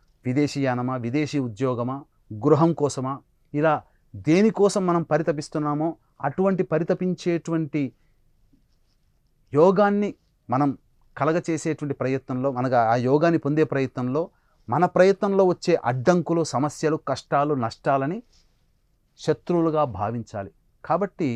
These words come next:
అట్టి దోష నివారణార్థం ఇటువంటి అరుదైనటువంటి పుణ్య తిథి, యోగము, కరణము కలిసి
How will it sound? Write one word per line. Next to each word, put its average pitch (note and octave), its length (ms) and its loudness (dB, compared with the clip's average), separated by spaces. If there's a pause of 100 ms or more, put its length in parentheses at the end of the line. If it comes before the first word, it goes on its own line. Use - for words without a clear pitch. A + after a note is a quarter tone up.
(500)
అట్టి - 300 -2 (480)
దోష D#3+ 400 4
నివారణార్థం C#3+ 540 -2 (160)
ఇటువంటి D#3+ 300 -2 (140)
అరుదైనటువంటి F#3+ 600 2 (100)
పుణ్య E3+ 280 -2 (240)
తిథి, D3+ 280 -2 (160)
యోగము, D#3+ 340 4 (100)
కరణము D#3 360 0
కలిసి C#3+ 200 -4